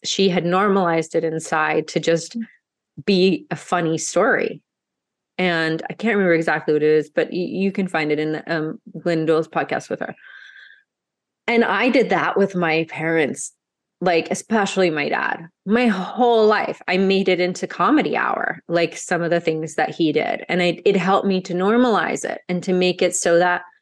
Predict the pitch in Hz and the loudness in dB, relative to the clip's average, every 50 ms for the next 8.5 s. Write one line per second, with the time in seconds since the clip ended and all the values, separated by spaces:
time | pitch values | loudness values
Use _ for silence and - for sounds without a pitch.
0 | _ _ _ _ _ _ _ _ _ 196 196 180 175 175 175 175 175 175 175 175 | _ _ _ _ _ _ _ _ _ -2 0 0 2 4 4 4 4 4 2 2
1 | 175 180 170 170 165 170 160 - - 190 185 185 196 196 180 175 165 160 156 147 | 0 -2 -2 -2 -2 -2 -4 -4 -2 0 0 2 2 2 2 0 0 0 0 -2
2 | - - - - - - - 202 190 180 175 - - - 175 170 165 139 - 151 | -4 -6 -12 -14 -8 -2 0 2 2 2 2 0 0 2 2 2 2 0 0 0
3 | 156 156 160 160 156 156 160 147 156 151 160 160 151 - 170 156 151 160 156 160 | 2 2 2 0 -2 -4 -4 -4 -4 -4 -6 -6 -4 0 0 2 2 2 2 4
4 | 160 160 160 160 156 160 160 - - - - 175 170 190 185 147 - _ _ _ | 4 4 4 4 2 0 -2 -4 -6 -4 -2 -2 -2 -2 -4 -6 -8 _ _ _
5 | _ _ _ _ _ _ _ _ _ _ - - 220 - 220 214 208 214 185 185 | _ _ _ _ _ _ _ _ _ _ -2 -2 0 0 0 0 2 2 2 2
6 | 202 165 143 - 180 - - 185 - - - 180 165 160 - 170 170 165 160 156 | 2 0 0 -2 -2 0 0 -2 -2 -2 0 0 0 2 2 0 0 0 0 0
7 | 160 160 165 165 165 160 - - - 185 190 185 180 185 190 190 185 165 175 190 | -2 -2 -2 -2 -2 -4 -6 -2 0 2 2 2 2 2 2 2 2 2 2 2
8 | 185 185 190 185 180 175 180 - - | 4 4 4 4 4 4 2 2 0